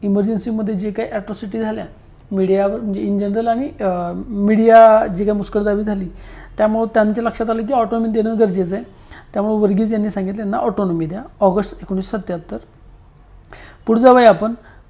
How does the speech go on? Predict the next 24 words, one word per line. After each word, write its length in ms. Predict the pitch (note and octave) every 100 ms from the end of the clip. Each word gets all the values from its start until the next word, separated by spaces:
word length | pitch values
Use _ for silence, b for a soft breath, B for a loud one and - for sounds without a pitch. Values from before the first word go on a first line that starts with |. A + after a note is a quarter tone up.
| -
एक 200 | G#3+ B3
दुसरी 240 | G#3 A#3+
महत्त्वाची 460 | C4 B3+ G#3+ A3 A#3+ -
विचारली 380 | G#3 B3 A#3
जाती, 420 | A#3+ A3+ A#3+ B3 -
अ, 40 | G#3
याच्यामध्ये 640 | F#3+ F3+ G#3 G#3 A3 A3
मला 260 | G#3+ G3 G3
जास्त, 300 | G3+ G3 -
अ, 580 | G#3+ G#3 G3 F#3+ F#3+ F#3 -
इनपुट 280 | G3 A3+ G3
नाही 120 | A#3
मिळत 200 | A#3 A3+ A#3
आहे, 80 | A3+
फक्त 260 | A#3 -
एक 260 | A#3 A#3 A#3
आहे 80 | G#3+
की 140 | B3+
डॉक्टर 280 | A#3 G#3+ A3+
पीसी 280 | - G#3+ B3
जोशी 300 | A#3 G3+ A#3
यांची 340 | G#3+ F#3+ C4+ - B B B B - - - - -
एकोणीसशे 320 | G3 A#3+ G#3
ब्याऐंशीमधली 680 | A#3+ A3+ F#3+ A#3 A3+ F#3+